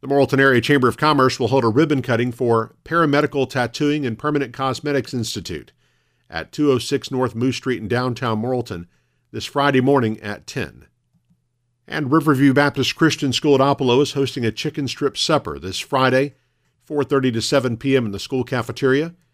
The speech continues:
Meals include chicken strips, mashed potatoes and gravy, green beans, roll, dessert, and a drink,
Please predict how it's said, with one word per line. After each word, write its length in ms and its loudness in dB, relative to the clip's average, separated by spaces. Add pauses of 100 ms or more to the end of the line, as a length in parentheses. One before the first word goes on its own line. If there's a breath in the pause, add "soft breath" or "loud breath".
(360)
Meals 280 0
include 360 -2
chicken 260 -2
strips, 480 -6
mashed 280 -6
potatoes 380 -6
and 100 -10
gravy, 320 -6
green 320 -6
beans, 380 -8
roll, 260 0
dessert, 340 0
and 40 -14
a 40 -8
drink, 360 -2